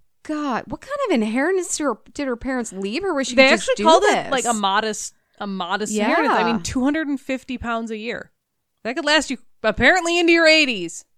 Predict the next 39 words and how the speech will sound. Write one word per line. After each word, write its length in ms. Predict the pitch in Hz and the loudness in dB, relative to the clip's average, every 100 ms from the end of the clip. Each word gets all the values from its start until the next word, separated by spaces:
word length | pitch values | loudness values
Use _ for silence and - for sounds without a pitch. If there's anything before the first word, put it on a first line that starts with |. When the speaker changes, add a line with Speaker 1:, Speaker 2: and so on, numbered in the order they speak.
| _ 185 | _ -12
Speaker 1:
Yeah. 400 | 190 190 262 285 | -4 -2 0 0
Speaker 2:
They 80 | 240 | 4
said 60 | |
Speaker 1:
Well, 160 | 294 277 | 6 8
Speaker 2:
it 80 | 240 | 6
was 60 | |
Speaker 1:
I, 60 | 233 | 4
she 180 | - 302 | 2 -2
was 140 | 277 | -2
traveling 420 | - 285 359 440 403 | 2 4 4 2 0
on 160 | 370 | 0
the 80 | 359 | -2
cheap. 600 | - 320 392 370 381 - | -4 -2 0 0 -2 -6
Speaker 2:
Yeah, 240 | 269 294 214 | 0 0 0
exactly. 340 | 247 247 220 | -2 -4 -6
And 80 | 208 | -6
it 40 | |
was, 100 | 208 247 | -4 -2
Speaker 1:
You 60 | |
know, 220 | 247 247 | 0 2
and 80 | 285 | 2
Speaker 2:
like 80 | 240 | 4
Speaker 1:
she 60 | 254 | 4
Speaker 2:
I 20 | |
said, 80 | 294 | 6
Speaker 1:
was 140 | 285 | 6
Speaker 2:
it 80 | 233 | 6
was 260 | 220 208 - - _ _ - | 4 -2 -14 -20 _ _ -12
Speaker 1:
trading, 460 | - 277 254 262 | 0 2 2 2
Speaker 2:
current 80 | 320 | 4
Speaker 1:
like, 200 | 339 320 | 6 6
her 100 | 233 | 4
Speaker 2:
money 220 | 294 294 240 | 4 4 2
Speaker 1:
art 100 | 196 | 2
and 120 | 202 | -2
Speaker 2:
would 100 | 202 | -2
Speaker 1:
stuff. 180 | 190 185 | -2 -2
Speaker 2:
be 60 | |
about 380 | 214 208 208 - | 0 0 -2 -6